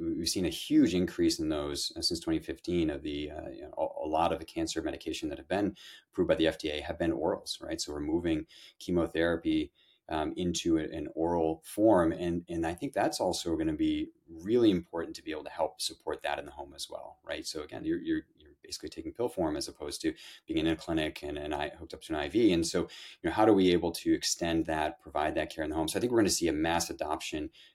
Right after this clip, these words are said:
um, and push of that into the home. And you're going to need, you know, to your question about how does Reimagine Care play a role in that, you're going to need safe and effective symptom management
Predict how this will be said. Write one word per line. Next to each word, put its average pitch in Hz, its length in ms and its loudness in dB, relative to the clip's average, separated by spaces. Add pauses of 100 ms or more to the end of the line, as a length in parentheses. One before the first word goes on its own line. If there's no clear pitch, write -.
um, 76 300 0
and 78 180 -8
push - 380 -2
of 73 160 -10
that 78 280 2
into 78 200 -4
the - 80 -10
home. 80 180 0
And 80 80 2
you're 87 100 2
going 113 200 6
to 107 120 -2
need, 76 360 0
you 76 120 -4
know, 73 80 -8
to - 160 -12
your 78 180 -6
question 80 400 -4
about 71 180 -4
how 78 140 -2
does 78 160 -4
Reimagine 80 500 -4
Care 76 140 -8
play - 200 -10
a 143 40 -12
role 76 180 -6
in 73 60 -4
that, 73 160 -4 (460)
you're 90 160 4
going 101 260 8
to 101 100 -2
need 85 480 2
safe 85 360 0
and 85 80 -2
effective 78 600 -8
symptom 80 400 -4
management 87 720 0